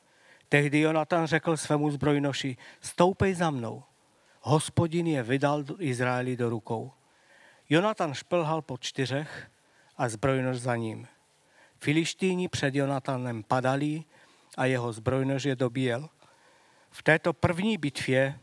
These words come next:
pobil Jonatan se svým zbrojnošem asi dvacet mužů v-, a na půl akrovém poličku. Nepřátelské vojsko zachvátila hrůza. Jak v táboře, tak na poli, jak mezi hlídkami, tak v oddílech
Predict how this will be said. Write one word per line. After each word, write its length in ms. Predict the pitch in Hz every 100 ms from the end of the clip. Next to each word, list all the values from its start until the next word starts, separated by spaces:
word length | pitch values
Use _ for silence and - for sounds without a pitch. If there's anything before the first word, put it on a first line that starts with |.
| _
pobil 300 | 143 143 139
Jonatan 540 | 139 147 147 160 165
se 180 | - 147
svým 380 | - 143 139 139
zbrojnošem 640 | 117 131 143 147 - 156
asi 260 | 151 135 135
dvacet 420 | 123 143 - 165 - 147
mužů 720 | 147 165 131 131 127 113 - - - - - - -
v-, 120 | - -
a 360 | 135 131 131 127
na 200 | 135 131
půl 340 | - 170 185
akrovém 720 | 165 - 143 135 135 135 131 151
poličku. 600 | 131 123 - - 120 - _ _ _ _ _ _ _ _ _ _ _ _ _
Nepřátelské 800 | 131 139 - 175 202 185 - 156
vojsko 500 | 127 151 - - 165
zachvátila 640 | 151 - 147 139 151 135
hrůza. 540 | 120 131 143 135 120 127 _ _ - - - - -
Jak 200 | 147 -
v 100 | -
táboře, 580 | 156 170 190 175 185
tak 180 | 185 139
na 160 | 127 135
poli, 480 | - 170 165 170 175 _ _ - -
jak 140 | 143
mezi 320 | 151 165 151
hlídkami, 680 | 131 143 156 - 165 160 170
tak 180 | - 127
v 100 | -
oddílech 800 | 147 135 139 165 156 156 -